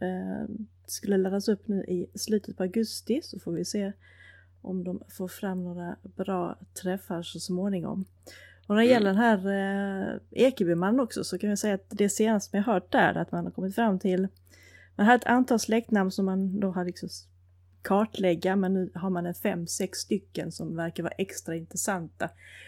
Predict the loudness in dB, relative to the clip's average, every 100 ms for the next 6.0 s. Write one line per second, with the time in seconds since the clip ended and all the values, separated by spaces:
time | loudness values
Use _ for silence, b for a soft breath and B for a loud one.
0 | B B -8 -2 2 2 0 -2 -2 0
1 | 2 2 2 -2 -2 -2 -2 -4 -8 -8
2 | -6 -4 -4 -6 -4 -4 -2 -2 -4 -6
3 | -12 -8 -8 -6 -8 -10 -12 -8 -6 -4
4 | -6 -8 -8 -6 -8 -10 -6 -4 -4 -4
5 | -4 -4 -6 -6 -6 -4 -4 -4 -8 -10